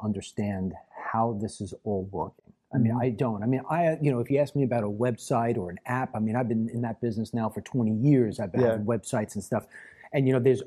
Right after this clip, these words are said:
Speaker 1: always some guy or gal in the back who's coding,
Speaker 2: Yeah.
Speaker 1: you know, JavaScript or H T M L or something like that. And then you get a broken link. And I mean, I just know from my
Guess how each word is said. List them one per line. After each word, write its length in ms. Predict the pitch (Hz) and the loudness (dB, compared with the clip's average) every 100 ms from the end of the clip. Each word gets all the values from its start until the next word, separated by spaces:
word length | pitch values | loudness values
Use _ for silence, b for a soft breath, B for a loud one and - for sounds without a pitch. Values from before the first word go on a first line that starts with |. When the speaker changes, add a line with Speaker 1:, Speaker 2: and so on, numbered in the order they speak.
| - | 2
Speaker 1:
always 500 | 147 147 160 156 - | 4 4 2 0 -2
some 300 | 139 147 127 | 0 2 2
guy 240 | 120 120 | 2 2
or 120 | 131 127 | 2 2
gal 360 | 123 110 113 | 0 2 2
in 80 | 127 | 2
the 60 | 127 | 2
back 460 | 107 107 - - - - | 0 0 -2 -10 -18 -12
who's 220 | - 170 160 | 0 2 2
coding, 600 | - 143 120 120 120 143 B B | 2 4 4 2 0 -4 B B
Speaker 2:
Yeah. 100 | 143 | 2
Speaker 1:
you 60 | 135 | 4
know, 100 | 131 | 2
JavaScript 920 | - 127 123 127 - - 135 131 131 | 2 2 2 0 -6 -2 0 0 -2
or 140 | 117 | -2
H 280 | 123 131 - | 0 -2 -4
T 140 | - 135 | -2 2
M 100 | 127 | 2
L 220 | 123 127 | 2 0
or 100 | 110 | 0
something 280 | - 127 135 | -2 0 2
like 180 | 131 | 2
that. 120 | 127 127 | 2 2
And 80 | |
then 80 | 139 | 2
you 60 | 135 | 2
get 120 | 131 | 2
a 20 | |
broken 380 | 110 139 143 127 | 2 2 2 2
link. 180 | 131 131 | 0 -2
And 100 | 143 | 0
I 20 | 160 | 2
mean, 160 | 156 - | 2 2
I 140 | 185 247 | 2 2
just 240 | 196 - | 2 2
know 160 | 139 139 | 4 4
from 200 | - 110 | 4 2
my 180 | 113 | 0